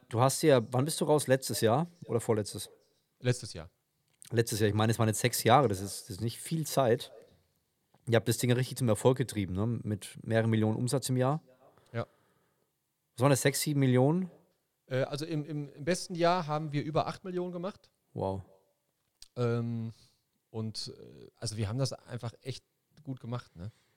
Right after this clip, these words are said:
Speaker 2: Muss ich, muss ich wirklich sagen.
Speaker 1: <laughs>
Speaker 2: Ähm, ja, äh,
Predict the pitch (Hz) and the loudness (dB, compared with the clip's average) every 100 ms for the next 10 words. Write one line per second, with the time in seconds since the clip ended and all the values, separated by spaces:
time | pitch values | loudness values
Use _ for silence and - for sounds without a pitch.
0 | _ 98 101 92 - - 95 98 - 123 | _ -14 -14 -16 -20 -20 -18 -16 -4 -4
1 | - 113 113 151 - 139 - - _ _ | 0 0 0 -2 -2 -2 -4 -8 _ _
2 | _ - 113 110 110 110 110 107 _ _ | _ -8 -4 -2 -4 -6 -8 -12 _ _
3 | _ _ _ 117 139 - | _ _ _ -2 2 2